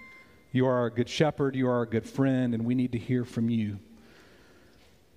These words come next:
So I pray that the words of my mouth and the meditation of our hearts would be pleasing,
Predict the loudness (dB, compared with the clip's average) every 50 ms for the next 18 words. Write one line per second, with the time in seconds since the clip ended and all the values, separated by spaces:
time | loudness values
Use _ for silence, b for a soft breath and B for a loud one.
0 | -20 -4 0 0 2 2 2 2 2 0 0 0 0 2 0 0 0 0 0 0
1 | 2 2 2 0 0 -2 -2 -2 -2 0 0 0 -2 -2 -2 -2 -2 -2 -2 -4
2 | -2 -2 -2 -2 -4 -2 0 0 0 -2 -4 -6 -8 -4 -4 -4 -4 -4 -4 -2
3 | -2 -2 0 -2 -6 -6 -8 -10